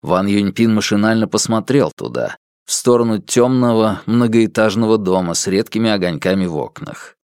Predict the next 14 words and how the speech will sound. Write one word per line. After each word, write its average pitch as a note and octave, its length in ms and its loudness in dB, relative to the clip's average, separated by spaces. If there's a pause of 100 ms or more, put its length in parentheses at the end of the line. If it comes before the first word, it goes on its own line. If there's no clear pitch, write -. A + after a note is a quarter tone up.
(360)
Что - 400 2
скрывалось B2+ 840 0
за C#2+ 200 -4
ним B2 400 -2 (480)
или F2+ 220 0
еще C#3+ 500 2
дальше? A#1+ 540 -10 (960)
Когда E2+ 300 2
он A#2+ 120 4
обернулся, A#2 580 2
рабочего G#2+ 460 0
уже G#2+ 240 0
не F#2+ 200 0
было. D2+ 300 -4